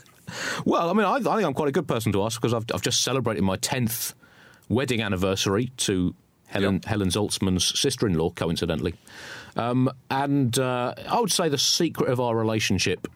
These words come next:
Speaker 1: is my wife being superior to me at almost everything that we do together.
Speaker 2: Right.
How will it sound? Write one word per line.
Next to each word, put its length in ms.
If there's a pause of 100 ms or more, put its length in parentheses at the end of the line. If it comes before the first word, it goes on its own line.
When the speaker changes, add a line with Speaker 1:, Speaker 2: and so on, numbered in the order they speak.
Speaker 1:
is 840 (360)
my 260
wife 360
being 220
superior 600
to 120
me 160
at 100
almost 760 (260)
everything 460
that 100
we 160
do 180
together. 380 (320)
Speaker 2:
Right. 240